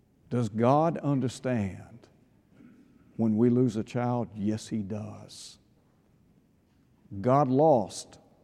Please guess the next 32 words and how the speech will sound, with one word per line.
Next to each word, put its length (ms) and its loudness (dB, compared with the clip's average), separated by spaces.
a 80 -4
son, 440 -4
didn't 200 -2
he, 100 -2
to 120 -8
death? 340 -2
Jesus 520 4
understands, 680 -2
doesn't 360 -6
he? 80 -10
Not 260 6
only 640 4
does 220 2
the 100 -2
Lord 400 6
know 240 4
something 480 0
about 600 0
losing 580 6
a 60 2
loved 400 2
one, 200 -2
let 80 -2
me 100 0
tell 140 -2
you 160 0
this, 520 -4
He 160 -2
knows 260 2
something 380 -2
about 420 -4
tasting 600 -4